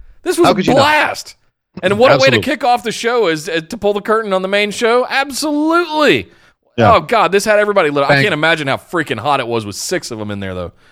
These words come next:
Speaker 1: Good Lord.
Speaker 2: That's a lot of hot meat.
Speaker 1: That's a lot of beef.
Speaker 2: Wait a second. Wait, speaking of a lot of beef, Brandy Rhodes versus Allie next, but it wasn't just Brandy and Allie, 'cause Brandy bought, brought along her new buddy.
Speaker 1: Awesome Kong.
Speaker 2: Awesome Kong is running.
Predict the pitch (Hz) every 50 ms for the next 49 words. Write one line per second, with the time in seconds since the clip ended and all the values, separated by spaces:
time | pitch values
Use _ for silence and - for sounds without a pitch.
0 | _ _ _ - 220 143 151 180 202 185 170 143 110 92 78 - _ _ _ _
1 | _ _ _ _ _ _ _ - 107 - _ 101 95 107 107 98 90 85 - 104
2 | 101 - 107 107 101 104 98 98 - - - 104 - 104 107 120 135 139 147 165
3 | 165 160 180 202 156 127 - 156 147 139 135 135 120 - _ _ 147 180 190 156
4 | - - - 202 254 262 262 247 220 202 202 202 208 208 196 185 139 120 214 226
5 | 208 175 - _ _ _ _ _ _ _ - 185 226 240 226 214 208 226 233 233
6 | 220 160 160 214 202 - 165 170 175 196 220 226 226 202 175 151 175 220 220 202
7 | - - 165 160 170 185 254 285 226 247 208 233 233 151 135 214 240 247 247 233
8 | 226 196 196 233 269 277 233 226 214 - 190 165 120 175 220 254 269 262 254 190
9 | 143 220 247 269 247 - 160 190 233 254 254 240 254 269 262 247 233 233 226 185
10 | _ _ _ _ _ _ _ _ 190 240 254 262 262 - 220 269 277 269 240 233
11 | - 127 131 139 - - 131 107 92 92 90 85 82 82 85 - _ _ _ _
12 | - 190 208 226 233 226 - - - 233 220 214 - - 262 - 277 226 254 262
13 | 247 240 226 196 190 160 147 175 208 214 214 208 185 175 170